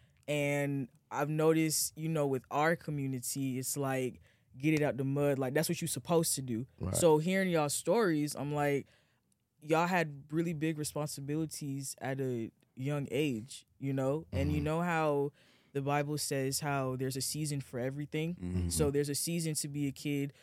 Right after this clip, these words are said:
Speaker 1: When I was a child, I acted like a child. I looked like a child. And then when I
Speaker 2: Mm-hmm.
Speaker 1: became an adult, I, you know, looked like
Speaker 2: Mm-hmm.
Speaker 1: an adult. I acted like an adult.
Speaker 2: Mm-hmm.
Speaker 1: So do you think hustle culture is a toxic way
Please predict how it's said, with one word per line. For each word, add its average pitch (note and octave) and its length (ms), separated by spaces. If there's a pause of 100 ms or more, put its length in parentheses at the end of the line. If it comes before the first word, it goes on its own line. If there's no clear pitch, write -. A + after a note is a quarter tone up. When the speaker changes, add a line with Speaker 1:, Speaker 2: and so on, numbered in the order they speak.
(160)
Speaker 1:
When C3 120
I C#3+ 80
was D3 100
a C#3 60
child, C#3+ 300
I - 40
acted C3+ 360
like C3 200
a C#3 60
child. C#3 320
I B2 60
looked C3+ 180
like C3 160
a C3 40
child. B2+ 360
And B2 80
then B2 80
when B2 80
I B2 60
Speaker 2:
Mm-hmm. - 100
Speaker 1:
became C#3 240
an C3 60
adult, C3 400 (420)
I, C3+ 220
you C3+ 180
know, C3+ 160
looked D#3+ 220
like D3+ 140
Speaker 2:
Mm-hmm. D3+ 140
Speaker 1:
an C#3 80
adult. C#3 240
I B2+ 60
acted C#3 560 (240)
like C3+ 260
an C3+ 140
adult. C3 420 (140)
Speaker 2:
Mm-hmm. E2+ 160
Speaker 1:
So E3 480
do D3 120
you E3 140
think G#3 420 (540)
hustle D#3 380
culture D#3 640 (100)
is C#3 240
a A#2+ 220 (260)
toxic C#3 540
way C3+ 480